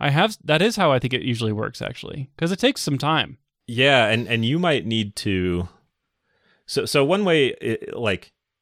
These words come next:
Speaker 2: it might be a numbers game. You might need, you might need more offers to end at one accepted offer that will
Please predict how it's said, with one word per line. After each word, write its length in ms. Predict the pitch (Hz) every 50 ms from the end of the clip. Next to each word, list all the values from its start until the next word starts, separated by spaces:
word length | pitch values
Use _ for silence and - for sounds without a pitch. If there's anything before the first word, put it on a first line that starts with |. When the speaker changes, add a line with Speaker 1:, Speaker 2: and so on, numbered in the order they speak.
| _
Speaker 2:
it 80 | - 131
might 240 | 135 151 165 - _
be 120 | 170 165
a 20 | 143
numbers 300 | 123 110 101 95 87 -
game. 180 | 98 85 92 98
You 80 | 107
might 160 | 104 113 120
need, 200 | 120 123 117 95 - -
you 120 | 113 117
might 100 | 135 139
need 120 | 139 123 104
more 340 | 95 107 120 131 131 110 -
offers 520 | 107 104 104 - - 95 90 90 - -
to 180 | - - - -
end 220 | 104 98 98 95
at 100 | 92 -
one 240 | 110 98 104 101 107
accepted 440 | 95 95 - - 104 95 - 104 92
offer 320 | 87 87 90 - 101 92
that 160 | 85 90 87 -
will 320 | 90 87 85 80 67